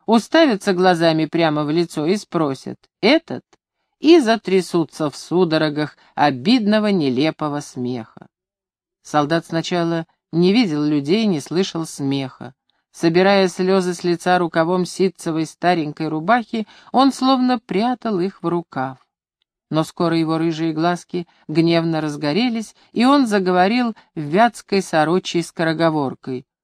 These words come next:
"Что вылупили шары-то на меня? Ой, да чтоб вас разорвало на кусочки!" Это ещё более развеселило публику. Солдата начали тыкать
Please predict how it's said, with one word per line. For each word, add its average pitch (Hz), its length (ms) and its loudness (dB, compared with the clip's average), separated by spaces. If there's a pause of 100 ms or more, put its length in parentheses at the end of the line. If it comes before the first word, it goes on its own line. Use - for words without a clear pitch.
(120)
"Что - 360 0
вылупили 208 580 4
шары-то 202 460 2
на 170 120 2
меня? 151 500 0 (300)
Ой, 220 220 4
да 151 180 0
чтоб - 540 -2
вас 196 300 4
разорвало 196 640 4
на 175 120 0
кусочки!" - 800 -6 (340)
Это 247 220 2
ещё 277 320 4
более 226 380 4
развеселило 202 920 2
публику. 143 800 0
Солдата 196 600 4
начали 202 460 2
тыкать 196 420 0